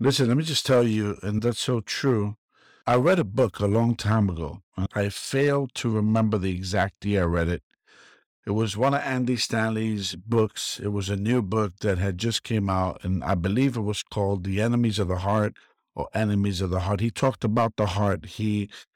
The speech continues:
broke it into a quadrant, and then he explained the, the quandary. He talked about the different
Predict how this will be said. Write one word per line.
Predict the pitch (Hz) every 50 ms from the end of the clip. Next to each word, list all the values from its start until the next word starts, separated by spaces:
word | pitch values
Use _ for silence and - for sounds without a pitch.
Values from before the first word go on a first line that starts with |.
| - - _ -
broke | - 113 127 131 127 -
it | 127 120
into | 113 110 101 - 110 104
a | 95 - _ _ -
quadrant, | - - - 131 135 135 139 127 110 104 101 90 92 101 80 - - - - _ _ _ _ -
and | 104 104 92
then | 98 113 104 101 -
he | - 104 117 110
explained | 104 101 - - - - 117 120 110 107 92 78
the, | 95 98 90 85 73 -
the | - 98
quandary. | - - 131 127 117 113 98 82 - - - - _ _ _ _ _ _ - - - - - - - - - - _ -
He | - 113 101
talked | - - - 127 131 - - -
about | 131 117 120 123 120 117 117 113 113 113 101 - _ _ _ _ _ _ _ _ _ _ _ -
the | - 110 107 113 120 117 110 110 110 104
different | 104 107 110 135 147 139 - - - 143 139 135 135 - - - -